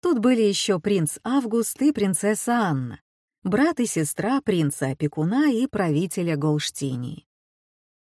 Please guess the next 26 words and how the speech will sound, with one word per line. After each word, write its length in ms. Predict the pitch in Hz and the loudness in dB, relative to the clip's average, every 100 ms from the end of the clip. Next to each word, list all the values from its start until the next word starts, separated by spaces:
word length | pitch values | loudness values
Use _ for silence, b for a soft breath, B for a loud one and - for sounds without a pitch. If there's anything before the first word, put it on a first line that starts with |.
| _ | _
Тогда-то 600 | 196 170 165 262 302 277 | 0 2 2 2 2 0
я 240 | 214 247 | 0 0
и 120 | 254 | 0
слышала 760 | 247 - 277 247 - 165 143 151 | -2 0 2 2 0 0 2 2
от 160 | 156 | 0
этой 300 | 190 170 147 | -4 -2 -2
собравшейся 920 | 143 139 156 180 151 - 151 147 - | -2 -4 -2 -2 -2 -2 -4 -2 -2
вместе 500 | 151 160 147 135 - | 0 2 0 -2 -6
семьи, 540 | 139 - 156 165 262 285 _ _ _ _ | -4 -2 0 0 -2 -2 _ _ _ _
что 260 | - - 196 | -8 -2 0
молодой 500 | 196 190 160 156 139 | 2 0 0 0 0
герцог 640 | 147 196 277 - 285 - | 0 0 0 -2 -6 -2
наклонен 680 | 254 226 - 156 151 175 180 | 0 0 0 2 2 0 -4
к 100 | - | -4
пьянству, 680 | 175 165 127 131 - - - _ _ _ _ | -2 0 -2 -4 -8 -14 -20 _ _ _ _
и 100 | 180 | -4
что 200 | - 180 | -2 -2
его 260 | 170 165 156 | 0 0 0
приближенные 1000 | 160 147 143 147 185 262 226 131 123 - _ _ | 0 2 2 0 0 2 2 0 -4 -14 _ _
с 160 | - - | -12 -4
трудом 500 | 311 339 196 202 285 | 0 2 4 4 4
препятствовали 840 | 285 285 190 190 - - 240 240 247 | 2 2 0 -2 -4 -4 -2 0 0
ему 360 | 233 214 208 | 0 0 2
напиваться 760 | 233 262 262 214 147 160 - 208 | 0 2 2 2 0 -2 -4 -2
за 140 | 202 | 0
столом, 600 | 220 - 262 180 135 - | -2 -2 0 0 0 -4